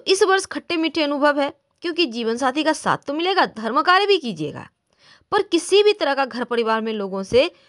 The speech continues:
बहस करने से, मुद्दा उठाने से बचें, धैर्य से तमाम चीज़ों को हैंडल करें। हालांकि संतान पक्ष से कोई बड़ी खुशखबरी मिलने के योग हैं। माता पिता के स्वास्थ्य का थोड़ा सा ध्यान रखें।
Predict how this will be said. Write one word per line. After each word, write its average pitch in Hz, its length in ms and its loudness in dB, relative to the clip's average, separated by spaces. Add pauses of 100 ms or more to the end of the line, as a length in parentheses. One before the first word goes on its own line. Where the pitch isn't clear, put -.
(180)
बहस 277 460 2
करने 214 340 -6
से, - 200 -10 (400)
मुद्दा 247 340 4
उठाने 240 360 -4
से - 140 -10
बचें, 196 400 -12 (440)
धैर्य 320 380 2
से 302 260 -4 (120)
तमाम 262 300 -2
चीज़ों 214 320 -10
को 247 120 -6
हैंडल 196 300 -4
करें। - 240 -10 (1500)
हालांकि 349 380 4
संतान 285 460 -2
पक्ष 294 260 -6
से 320 120 -2
कोई 285 220 -2
बड़ी 254 300 2
खुशखबरी 269 520 0
मिलने 240 300 -2
के 285 120 -4
योग 185 280 0
हैं। - 160 -12 (1700)
माता 240 240 4
पिता 233 240 0
के 240 120 -4
स्वास्थ्य 226 400 -2
का - 180 -14
थोड़ा 349 160 2
सा 196 120 0
ध्यान 139 260 -4
रखें। 143 280 -12